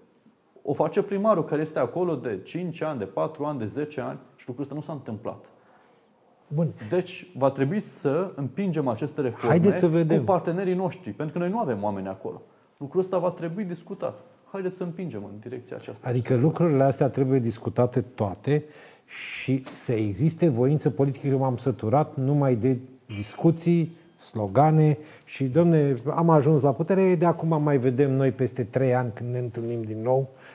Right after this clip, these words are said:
Speaker 2: în alte discuții. Și dacă depășim acest prag și se discută cinstit și clar, așa cum discutăm noi acum aici,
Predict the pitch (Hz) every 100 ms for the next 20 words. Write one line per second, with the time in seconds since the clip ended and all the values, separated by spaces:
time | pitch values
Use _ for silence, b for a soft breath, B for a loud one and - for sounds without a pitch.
0 | B 135 131 131 110 120 110 - 110 107
1 | - B B B B B - - 139 -
2 | _ - 113 104 - 107 - 110 120 104
3 | - 208 175 - 113 - 120 - - 127
4 | 107 - 117 123 104 101 - 160 165 -
5 | - 135 120 123 185 - - - 147 123
6 | 117 151 147 160 135 - 131 151 147 131
7 | 135 120 - 110 117 127 107 101 104